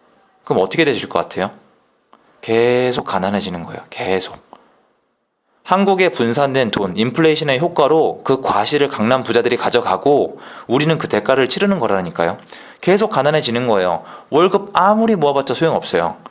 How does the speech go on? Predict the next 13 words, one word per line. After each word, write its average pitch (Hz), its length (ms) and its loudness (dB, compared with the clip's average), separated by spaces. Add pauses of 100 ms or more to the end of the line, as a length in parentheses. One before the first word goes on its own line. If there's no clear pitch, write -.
계속 - 440 -2
뒤로 117 180 0
뒤처지시는 110 540 -2
거예요. 82 280 -4 (540)
원하시는 160 480 2
거, 180 320 0 (160)
원하는 135 320 2
물건, 151 480 0
원하는 135 360 2
곳 185 260 -4
못 95 200 -2
가요. 110 400 0
왜? 110 240 0